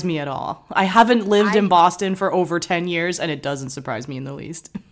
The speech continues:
Speaker 1: No, no. And there were so many Dunkin' Donuts. I was counting the Dunkin' Donuts
Speaker 2: Oh,
Speaker 1: on
Speaker 2: that's a
Speaker 1: the
Speaker 2: really good
Speaker 1: <laughs>
Speaker 2: game to
Speaker 1: road.
Speaker 2: play.
Speaker 1: Yes,
Speaker 2: Yeah,
Speaker 1: yes.
Speaker 2: that's great. That's funny. All right,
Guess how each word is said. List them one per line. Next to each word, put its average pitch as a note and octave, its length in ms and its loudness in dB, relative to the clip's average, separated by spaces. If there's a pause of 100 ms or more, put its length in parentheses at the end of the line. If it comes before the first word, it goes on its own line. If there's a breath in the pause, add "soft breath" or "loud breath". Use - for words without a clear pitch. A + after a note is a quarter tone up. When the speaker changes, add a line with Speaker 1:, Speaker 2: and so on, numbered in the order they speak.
(400)
Speaker 1:
No, G#3 540 -12
no. G3+ 280 -8
And G3 100 -10
there A3+ 80 -8
were A#3 80 -6
so A3+ 320 -10
many A3+ 220 -10
Dunkin' G3+ 280 -12
Donuts. F3+ 600 -16 (100)
I F3+ 100 -8
was E3+ 120 -12
counting G3 380 -10
the F#3+ 60 -12
Dunkin' F3+ 360 -14
Donuts E3+ 240 -8
Speaker 2:
Oh, B3+ 340 4
Speaker 1:
on B3 60 4
Speaker 2:
that's A#3+ 200 0
a C4 40 2
Speaker 1:
the A3+ 80 0
Speaker 2:
really C4+ 260 6
good A3 240 6
Speaker 1:
<laughs> - 0 -
Speaker 2:
game A3+ 340 8
to A3+ 100 6
Speaker 1:
road. - 80 0
Speaker 2:
play. G3 640 2 (200)
Speaker 1:
Yes, A#3 400 -8
Speaker 2:
Yeah, F#3 560 -2
Speaker 1:
yes. F3 120 -14
Speaker 2:
that's E3+ 220 -8
great. E3+ 480 -8 (300)
That's D#3+ 180 -12
funny. D#3 320 -12 (760 soft breath)
All A3 100 6
right, E3+ 320 0